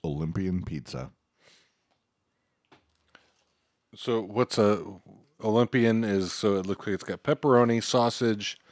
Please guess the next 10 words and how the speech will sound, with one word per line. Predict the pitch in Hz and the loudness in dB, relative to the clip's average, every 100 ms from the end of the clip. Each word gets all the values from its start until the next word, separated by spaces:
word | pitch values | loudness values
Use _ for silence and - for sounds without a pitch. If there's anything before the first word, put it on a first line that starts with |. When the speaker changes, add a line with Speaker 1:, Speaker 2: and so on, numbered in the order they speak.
| - - - _ - | -20 -20 -20 _ -12
Speaker 2:
and | 101 95 90 | -8 -6 -2
Canadian | 104 107 110 101 | 2 4 4 4
bacon. | 104 113 135 - _ _ _ - | 4 2 -4 -10 _ _ _ -8
Is | |
that | 87 | -4
right? | 95 131 - _ _ _ _ _ _ _ _ _ _ _ - - - | -2 -4 -6 _ _ _ _ _ _ _ _ _ _ _ -20 -20 -8
Speaker 1:
That | 104 113 | 0 0
is | 110 | 0
correct, | - 92 82 | -2 -4 -4
sir. | - 82 | -6 -8